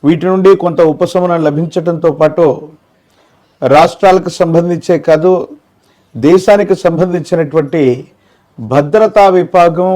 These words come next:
వారి యొక్క వైఫల్యాన్ని కూడా మరొకసారి చూడబోతున్నాం. ఉగ్రవాద కుట్రలు కొన్ని జరిగే అవకాశం ఉంది, కానీ కీలక సమయంలో భగవంతుడు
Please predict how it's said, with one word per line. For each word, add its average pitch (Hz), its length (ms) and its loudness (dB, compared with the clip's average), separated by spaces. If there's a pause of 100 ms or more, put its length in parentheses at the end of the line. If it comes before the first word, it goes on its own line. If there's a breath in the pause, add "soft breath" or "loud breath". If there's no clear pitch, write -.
(100)
వారి 156 240 4
యొక్క 151 180 -6 (100)
వైఫల్యాన్ని 165 640 0
కూడా 165 220 2
మరొకసారి 143 500 -2
చూడబోతున్నాం. 156 640 -4 (880)
ఉగ్రవాద 185 640 2 (120)
కుట్రలు 180 400 0
కొన్ని 165 160 -4 (100)
జరిగే 160 300 0
అవకాశం 165 480 -2
ఉంది, 160 200 -2 (680)
కానీ 151 200 0 (140)
కీలక 175 420 0
సమయంలో 160 480 0 (160)
భగవంతుడు 160 540 -2